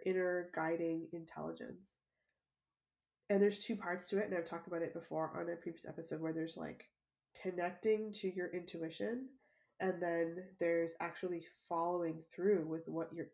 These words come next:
intuition says. So I was reading this book by John Maxwell, and it's called, um,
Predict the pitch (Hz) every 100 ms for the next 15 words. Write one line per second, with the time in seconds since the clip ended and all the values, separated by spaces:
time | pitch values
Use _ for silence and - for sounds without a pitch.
0 | _ _ _ _ _ - 180 - 165 165
1 | - 160 160 165 _ _ _ _ _ _
2 | - 165 - - - 165 - 180 180 185
3 | 185 196 220 196 - 165 160 156 165 170
4 | 165 170 - - - - - _ _ _
5 | - _ _ _ _ 185 175 175 - -
6 | 180 180 175 170 160 156 -